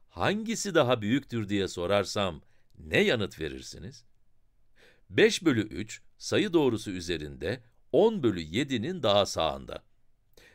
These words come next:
Anlaşılması daha kolay olsun diye şöyle işaretleyeyim. On bölü yedi burada. Beş bölü üç, on bölü yedinin sağında olduğu için beş bölü üç, on bölü yediden büyüktür.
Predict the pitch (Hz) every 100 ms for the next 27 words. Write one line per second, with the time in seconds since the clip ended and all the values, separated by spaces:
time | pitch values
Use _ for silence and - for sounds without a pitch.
0 | _ - 262 269 233 214 185 196 165 147
1 | 175 131 160 131 90 - 95 92 147 -
2 | 95 73 67 - 69 67 - 73 67 -
3 | _ _ _ _ _ - 180 202 156 98
4 | 85 87 143 131 202 123 92 60 - -
5 | _ _ _ _ _ _ 82 110 113 85
6 | 82 73 - 110 - - - _ _ _
7 | - 165 214 175 113 90 80 98 135 117
8 | 113 175 165 92 87 92 98 208 214 170
9 | 127 107 87 - - 73 98 - - -
10 | _ - 85 180 214 160 143 107 80 104
11 | - - _ _ - 170 233 226 143 104
12 | 85 90 175 147 123 165 156 104 80 62
13 | - -